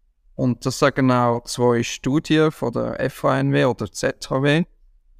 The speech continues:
wo untersucht haben bezüglich, äh, digitaler Transformation. Was sind so die Herausforderungen sind, was sind die Barrieren?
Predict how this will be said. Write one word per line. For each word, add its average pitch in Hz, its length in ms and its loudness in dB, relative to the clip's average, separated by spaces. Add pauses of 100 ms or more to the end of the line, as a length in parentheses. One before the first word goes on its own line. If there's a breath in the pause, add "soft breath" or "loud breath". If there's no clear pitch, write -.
(420)
wo 120 260 0
untersucht 131 720 -2
haben 135 260 2 (100)
bezüglich, 117 540 -4 (120)
äh, 120 180 -4 (200)
digitaler 123 580 0
Transformation. 120 1120 -2 (380)
Was - 160 -8
sind 123 120 0
so 123 120 -2
die - 120 -8
Herausforderungen 123 880 0
sind, 117 300 -2
was 131 180 -4
sind 123 180 -2
die - 80 -20
Barrieren? 120 640 0